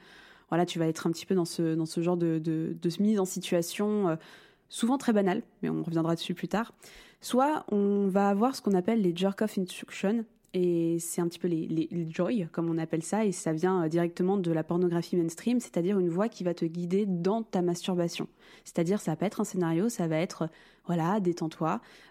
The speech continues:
euh, tu vas prendre ta main, tu vas commencer par, euh, te toucher le sein, puis tu vas descendre, et cetera, et cetera.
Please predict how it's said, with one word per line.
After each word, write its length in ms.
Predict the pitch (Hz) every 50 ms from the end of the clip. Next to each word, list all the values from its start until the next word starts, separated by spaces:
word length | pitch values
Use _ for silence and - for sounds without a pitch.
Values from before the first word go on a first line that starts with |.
| - 170
euh, 240 | 165 160 160 160 156
tu 120 | - 175
vas 120 | 175 170
prendre 200 | - - 180 175
ta 160 | 165 170 160 156
main, 300 | 160 165 185 202 220 226
tu 160 | 226 - 175
vas 100 | 165 165
commencer 380 | - 170 160 160 - - 180
par, 220 | 175 - 160 160 156
euh, 80 | 151
te 100 | 147 -
toucher 260 | - - 165 - - 160
le 120 | 151 147
sein, 500 | 147 - 160 165 170 180 180 185 185 180
puis 160 | 185 - 196 180
tu 140 | - -
vas 140 | 160 160 147
descendre, 600 | 151 151 - - - 165 165 170 170 175 170 -
et 60 | 156
cetera, 380 | 156 - 170 - 175 170 170 175
et 60 | 175
cetera. 380 | 175 - 160 - 165 156 156